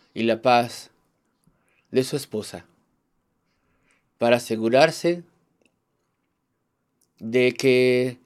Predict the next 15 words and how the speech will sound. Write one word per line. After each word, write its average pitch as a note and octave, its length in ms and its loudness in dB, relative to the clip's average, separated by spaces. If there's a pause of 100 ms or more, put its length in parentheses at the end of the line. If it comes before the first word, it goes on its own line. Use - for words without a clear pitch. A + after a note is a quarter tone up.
(160)
ella C3 440 4
tenga C3+ 380 2
disfrute D3 720 0
como A#2 240 0
humana, C3 420 0
de A#2 140 -4
que A#2 80 -8
tenga B2+ 180 -4
libertad, B2+ 540 0
que C3+ 160 -4
tenga C3+ 280 0
acceso D3+ 720 0 (360)
al A2+ 100 -4
servicio B2+ 420 -4
cristiano C3+ 800 0